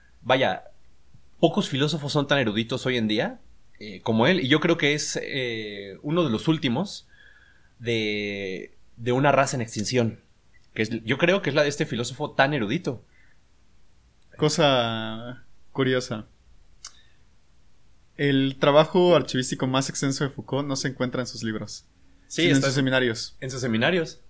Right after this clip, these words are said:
Speaker 1: sí, es-, estoy de acuerdo. Pero vaya, incluso, o sea, Foucault era un gran archivista, pero yo creo que Foucault era más enfocado.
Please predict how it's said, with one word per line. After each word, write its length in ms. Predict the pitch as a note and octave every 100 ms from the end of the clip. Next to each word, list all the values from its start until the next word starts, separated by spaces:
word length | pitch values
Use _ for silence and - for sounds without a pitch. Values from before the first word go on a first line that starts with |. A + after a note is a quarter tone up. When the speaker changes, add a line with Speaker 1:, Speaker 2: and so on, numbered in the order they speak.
| -
Speaker 1:
sí, 280 | - F#3 C#3
es-, 160 | A#2 -
estoy 200 | A#2+ D#3+
de 60 | F#3+
acuerdo. 440 | - G3+ F#3+ - - - - - -
Pero 180 | D3 C#3
vaya, 300 | D3+ E3 -
incluso, 360 | C3 B2+ D#3+ E3+
o 40 |
sea, 140 | C3 A2+
Foucault 340 | C3+ G#3 A3
era 120 | - D#3
un 180 | E3+
gran 220 | A#2+ B2+ D#3+
archivista, 560 | F3 - A#2 - G3+
pero 140 | D#3 C#3
yo 80 | D#3+
creo 140 | G#3+
que 60 | D#3+
Foucault 220 | C#3+ D#3
era 60 | D#3+
más 140 | D3+
enfocado. 580 | D#3 - - A#2+ F#2